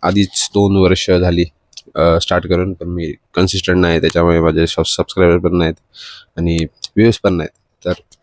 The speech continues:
बघू आता. सेट, अर्ध्याचे लेबल्स काल लावले, अर्ध्याचे लेबल आज लावले. सकाळी जेवढे ऑर्डर त्याने आता बघतोय तारक मेहता का उलटा चष्मा, बघता बघता हे सगळं केक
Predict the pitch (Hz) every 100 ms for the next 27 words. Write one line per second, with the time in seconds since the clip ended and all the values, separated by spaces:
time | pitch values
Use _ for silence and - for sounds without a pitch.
0 | - - - - - _ _ 110 98 85
1 | 82 80 _ _ _ _ _ _ _ _
2 | _ _ _ _ _ _ _ _ _ _
3 | _ _ _ _ _ _ - 120 - 120
4 | - - - 104 104 110 113 110 110 110
5 | - 113 117 113 120 - 92 92 95 92
6 | 92 95 101 101 101 101 - _ _ _
7 | - 92 98 98 95 95 90 92 92 87
8 | 87 85 90 - - 101 95 - 92 90
9 | 90 90 87 87 87 85 90 85 - 90
10 | - _ _ _ _ _ _ _ 92 92
11 | 95 92 101 95 95 95 95 95